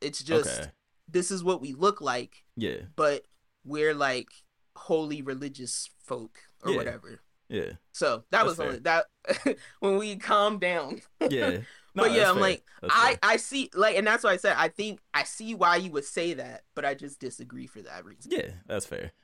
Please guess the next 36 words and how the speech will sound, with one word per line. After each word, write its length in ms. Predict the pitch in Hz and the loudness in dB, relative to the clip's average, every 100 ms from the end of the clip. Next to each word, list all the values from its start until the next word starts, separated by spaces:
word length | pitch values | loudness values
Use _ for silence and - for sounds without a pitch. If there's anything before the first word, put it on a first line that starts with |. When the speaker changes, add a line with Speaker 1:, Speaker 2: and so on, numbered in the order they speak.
| _ _ - | _ _ -20
Speaker 2:
That's 160 | - - | -20 -16
fair. 120 | - - _ _ _ _ _ _ _ _ - | -18 -18 _ _ _ _ _ _ _ _ -20
That's 120 | - | -18
fair. 180 | - - | -18 -18
Speaker 1:
Chia. 380 | - 131 - _ _ _ | -14 -14 -16 _ _ _
Chia. 220 | - - - _ _ _ - | -20 -20 -20 _ _ _ -16
Speaker 2:
I 80 | |
just 120 | 78 76 | -14 -8
had 140 | 78 | -10
to 60 | 67 | -10
report. 440 | 55 - - - - - _ _ _ _ - | -14 -14 -12 -12 -16 -20 _ _ _ _ -18
Speaker 1:
<laughs> 760 | 311 - 587 - 539 539 _ | -18 -2 -2 2 0 0 _
Speaker 2:
Just 120 | - | -14
had 160 | - 76 | -10 -8
to 60 | 80 | -10
report. 280 | - 64 - | -10 -8 -8
Speaker 1:
I 120 | - - | -8 -12
res-, 240 | - - _ - - | -20 -20 _ -20 0
I 80 | 202 | 4
was 140 | 233 233 | 6 6
like, 180 | 220 | 4
"Do 80 | 202 190 | 2 0
we 100 | 254 | 2
Speaker 2:
<laughs> 20 | |
Speaker 1:
have 260 | 254 247 247 | 4 2 0
to, 380 | - 226 208 214 - - 143 | -8 -8 -6 -8 -10 -10 -6
do 120 | 175 | -4
we 140 | 170 208 | -2 2
have 180 | 220 220 | 2 2
to 140 | 226 | -2
abandon 600 | 185 139 147 147 156 156 147 | -2 -4 -8 -8 -8 -10 -14
Twitter 500 | - 135 147 151 160 _ _ 151 | -10 -8 -6 -8 -12 _ _ -18
because 340 | 135 151 143 | -8 -8 -6
of 100 | 143 | -10
Elon 380 | 120 143 143 139 | -8 -8 -8 -8
Musk?" 360 | 135 143 - | -8 -8 -10